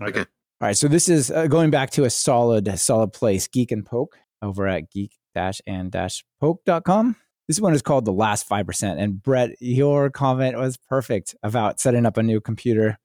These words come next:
Speaker 3: or re-,
Speaker 1: Mm.
Speaker 3: installing everything, right? So this is The Last
Speaker 1: Oh, I know where this
Speaker 3: Five percent.
Speaker 1: is going.
Speaker 3: Or corporate I T made easy. Make sure that, uh, the new developers' notebooks or computers aren't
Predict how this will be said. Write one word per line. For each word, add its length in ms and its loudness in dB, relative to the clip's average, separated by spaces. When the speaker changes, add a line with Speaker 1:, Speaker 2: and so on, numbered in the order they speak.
Speaker 3:
or 120 0
re-, 240 2
Speaker 1:
Mm. 500 0
Speaker 3:
installing 400 0
everything, 400 2
right? 240 4
So 120 2
this 160 4
is 60 -2
The 120 4
Last 340 2
Speaker 1:
Oh, 80 0
I 100 4
know 100 2
where 160 6
this 200 4
Speaker 3:
Five 80 -2
percent. 40 -4
Speaker 1:
is 40 -
going. 400 2
Speaker 3:
Or 420 4
corporate 360 4
I 220 4
T 220 2
made 260 6
easy. 440 4
Make 240 2
sure 300 4
that, 60 -2
uh, 120 4
the 180 2
new 140 4
developers' 580 2
notebooks 500 0
or 60 -4
computers 500 2
aren't 220 0